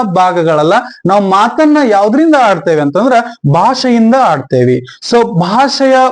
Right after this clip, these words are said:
ಭಾಗಗಳಿಗೆ ಭಾಷಾಂಗಗಳು ಅಂತೇಳಿ ಕರಿತೇವೆ parts of speech. Parts of speech means nothing, it's a words.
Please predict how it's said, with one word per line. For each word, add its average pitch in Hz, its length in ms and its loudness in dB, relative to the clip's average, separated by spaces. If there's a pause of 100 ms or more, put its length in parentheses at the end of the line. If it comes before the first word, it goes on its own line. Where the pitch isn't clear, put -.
(220)
ಭಾಗಗಳಿಗೆ 151 840 -2
ಭಾಷಾಂಗಗಳು 247 1200 0
ಅಂತೇಳಿ 254 420 -2
ಕರಿತೇವೆ 143 400 -2
parts 131 340 -4
of 127 120 -2
speech. 123 300 -6 (380)
Parts 226 280 0
of 220 40 -10
speech 277 420 -2
means 226 360 0
nothing, 277 320 0 (380)
it's 262 200 -2
a 165 100 0
words. 220 500 -2